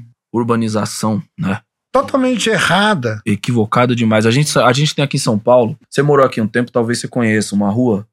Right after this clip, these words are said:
Speaker 1: perto da vinte e cinco de Março, chamada Ladeira do Porto Geral. É uma
Speaker 2: Sim,
Speaker 1: rua,
Speaker 2: Ladeira.
Speaker 1: sabe? Ladeira do Porto
Speaker 2: Sim.
Speaker 1: Geral. E eu não entendia na minha infância por que que aquela rua chamava Ladeira do Porto Geral,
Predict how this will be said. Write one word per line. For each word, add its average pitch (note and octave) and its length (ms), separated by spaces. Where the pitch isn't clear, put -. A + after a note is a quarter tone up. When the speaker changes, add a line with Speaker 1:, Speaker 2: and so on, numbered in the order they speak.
Speaker 1:
perto - 220
da A#2 100
vinte A2 160
e - 40
cinco G#2 260
de G2 100
Março, A2 480
chamada G2+ 840
Ladeira G#2+ 440
do B2 100
Porto B2 300
Geral. A2+ 440
É - 40
uma G3 140
Speaker 2:
Sim, A3 320
Speaker 1:
rua, F#3+ 60
Speaker 2:
Ladeira. F#3 340
Speaker 1:
sabe? C#3 140
Ladeira A2+ 320
do A#2+ 80
Porto A2+ 240
Speaker 2:
Sim. A#2 100
Speaker 1:
Geral. G#2 440
E B2+ 60
eu E3 80
não F3+ 100
entendia C3 480
na G#2 140
minha G#2+ 160
infância G#2 340
por - 80
que G3 80
que F3+ 60
aquela B2+ 240
rua A2 180
chamava G#2+ 360
Ladeira G#2+ 380
do C#3 200
Porto A#2 360
Geral, G#2+ 460